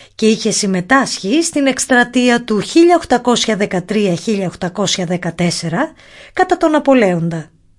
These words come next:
Στη συνέχεια, τοποθετήθηκε υπασπιστής του έφηβου πρίγκιπα Όθωνα στην αυλή του μονάχου και όταν εκείνος επελέγει ως βασιλιάς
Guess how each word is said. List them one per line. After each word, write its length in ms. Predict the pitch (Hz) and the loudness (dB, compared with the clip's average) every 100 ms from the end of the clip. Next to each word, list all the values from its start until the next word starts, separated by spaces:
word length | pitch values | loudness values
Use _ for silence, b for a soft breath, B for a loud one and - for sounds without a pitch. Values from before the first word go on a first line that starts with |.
| _ _ _ _ _ _ _ _ _ _ B B B | _ _ _ _ _ _ _ _ _ _ B B B
Στη 220 | - 294 | 0 2
συνέχεια, 800 | - 254 339 339 - 185 175 - _ b b b | 4 2 2 0 -4 -4 -4 -8 _ b b b
τοποθετήθηκε 880 | - 240 254 262 262 349 339 311 285 | -2 0 2 0 4 2 4 2 4
υπασπιστής 840 | 262 254 226 - 220 - 320 311 - | 2 2 -2 -2 -2 0 0 0 0
του 160 | 208 | 0
έφηβου 480 | 247 233 220 175 202 | 2 0 -2 -4 -4
πρίγκιπα 520 | 208 220 170 175 151 | -2 -2 -2 -2 2
Όθωνα 540 | 180 170 165 160 285 320 B B | 2 0 -6 -2 -4 -6 B B
στην 280 | - - 262 | -2 2 4
αυλή 320 | 254 220 381 | 4 4 2
του 120 | 403 | 4
μονάχου 680 | 359 339 285 180 - 170 - _ _ _ _ _ | 2 4 2 0 -4 -12 -16 _ _ _ _ _
και 180 | - 226 | 2 6
όταν 320 | 262 262 220 | 4 2 0
εκείνος 640 | 220 - 233 220 208 196 - B B | -2 -4 -2 0 -2 -4 -8 B B
επελέγει 800 | - 240 226 220 247 247 185 220 | -8 0 2 4 4 4 4 2
ως 220 | 220 180 | 2 0
βασιλιάς 800 | 190 208 220 202 254 285 175 - | -2 -2 -2 2 4 2 0 -6